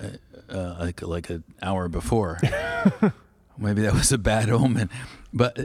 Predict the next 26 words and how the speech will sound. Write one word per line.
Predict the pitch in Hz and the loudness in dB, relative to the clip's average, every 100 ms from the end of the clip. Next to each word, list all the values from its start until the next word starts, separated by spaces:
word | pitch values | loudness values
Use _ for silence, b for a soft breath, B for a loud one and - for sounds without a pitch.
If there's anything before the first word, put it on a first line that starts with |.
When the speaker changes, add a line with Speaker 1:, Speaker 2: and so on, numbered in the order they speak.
| 131 | 0
Speaker 1:
it | 120 | 2
was | 113 98 | 2 0
dedicated, | 92 117 135 - 131 127 123 120 110 - | 2 2 2 2 2 2 2 0 -4 -6
uh, | 107 101 101 | -2 -2 -2
and | 101 | -4
open | 107 110 131 110 | -2 0 0 -2
for | - | -4
traffic, | 101 - 131 - 107 - - - _ _ _ - | -6 0 0 0 -4 -4 -12 -20 _ _ _ -8
um, | 98 95 95 95 95 _ _ _ _ _ _ _ _ b b b - | -4 -2 -4 -6 -8 _ _ _ _ _ _ _ _ b b b -4
wow, | 147 | 0
in | 107 | 4
the | 101 | 4
midst | 123 - 151 | 4 2 -2
of | 127 | -2
the | |
Depression | 123 - 156 160 101 | -4 -2 -4 -2 -4
in | 95 95 | -2 -2
August | 98 110 104 - | -2 -2 -4 2
Speaker 2:
Yes. | 170 - - - - | 0 0 -8 -14 -6
Speaker 1:
thirty-one. | - 117 117 139 131 | -2 2 2 2 0
So | - 101 | 0 -2
they | 101 | 0
moved | 113 127 110 | 2 0 0
ahead | 135 | 0
with | 143 104 | 0 -2
that, | 98 104 | 0 -2